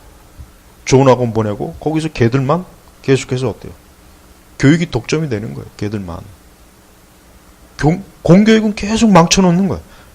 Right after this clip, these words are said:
계속 무너뜨리는, 계속 무너뜨리는 거예요. 그럼 자기 자녀들을 더 좋게 교육시키려고 부모들이,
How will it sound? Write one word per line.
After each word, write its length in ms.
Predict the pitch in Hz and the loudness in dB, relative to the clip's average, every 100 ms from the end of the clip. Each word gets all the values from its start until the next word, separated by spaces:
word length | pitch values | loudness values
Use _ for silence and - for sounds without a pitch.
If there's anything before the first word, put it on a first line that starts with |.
| - | -8
계속 320 | 240 240 233 | 0 4 8
무너뜨리는, 480 | 196 202 202 143 - | 10 8 4 -6 -2
계속 260 | 165 208 | 0 2
무너뜨리는 460 | 180 147 151 131 - | 2 0 -4 -10 -18
거예요. 160 | - - _ _ - - _ _ _ - _ _ _ _ - | -20 -20 _ _ -20 -20 _ _ _ -20 _ _ _ _ -8
그럼 160 | 170 | -6
자기 280 | 156 139 147 | 0 2 2
자녀들을 600 | 131 120 127 120 120 113 - - - - | 0 0 0 2 0 -2 -6 -20 -16 -2
더 160 | 113 | -2
좋게 500 | - 117 117 117 107 - | 0 -4 -4 -4 -6 -2
교육시키려고 800 | 113 110 - - 110 98 92 87 - _ _ - _ | -2 -2 -6 -6 -8 -6 -8 -14 -18 _ _ -20 _
부모들이, 500 | - 113 107 104 101 | -6 -2 -2 -2 -8